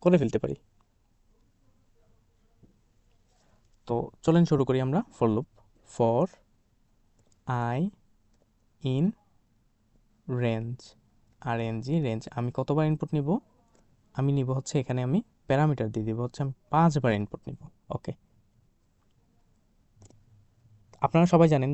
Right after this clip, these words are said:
যখন আমি এখানে পাঁচের পরে যদি কোনো কমান্ড দিয়ে যদি আরেকটা ভ্যালু দিতাম, তো পাঁচের থেকে শুরু হতে ওই পর্যন্ত শেষ হবে। একটা হচ্ছে ইনিশিয়ালাইজ আর একটা হচ্ছে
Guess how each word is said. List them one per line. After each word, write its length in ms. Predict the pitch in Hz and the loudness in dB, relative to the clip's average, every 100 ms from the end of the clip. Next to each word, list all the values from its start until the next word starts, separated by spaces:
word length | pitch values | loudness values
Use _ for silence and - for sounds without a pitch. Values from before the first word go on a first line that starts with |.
| 139 | 0
যখন 160 | 135 147 | 2 4
আমি 100 | 143 139 | 4 2
এখানে 180 | 143 139 - | 0 0 2
পাঁচের 260 | 135 151 - | 4 2 4
পরে 140 | 139 139 | 4 4
যদি 120 | 147 139 | 2 0
কোনো 120 | 147 139 | 0 2
কমান্ড 220 | 147 147 143 | 2 4 2
দিয়ে 120 | 143 139 | 2 2
যদি 100 | 135 | 2
আরেকটা 200 | 123 131 | 2 2
ভ্যালু 140 | 131 123 | 0 0
দিতাম, 160 | 117 131 143 | -2 -4 -4
তো 40 | 131 | -4
পাঁচের 200 | 131 147 151 | 0 2 2
থেকে 100 | 151 | 2
শুরু 120 | 143 135 | 2 2
হতে 140 | 139 190 139 | 0 2 4
ওই 100 | 131 135 | 4 2
পর্যন্ত 260 | 139 135 135 | 0 0 -2
শেষ 100 | 135 - | -4 -4
হবে। 160 | 113 - _ _ _ _ _ _ _ _ - | -6 -10 _ _ _ _ _ _ _ _ -14
একটা 100 | - 127 | -2 -2
হচ্ছে 160 | - 135 | 0 0
ইনিশিয়ালাইজ 380 | 131 131 151 240 - | 0 2 4 4 2
আর 60 | 110 | 0
একটা 100 | 117 | -2
হচ্ছে 140 | 117 | -2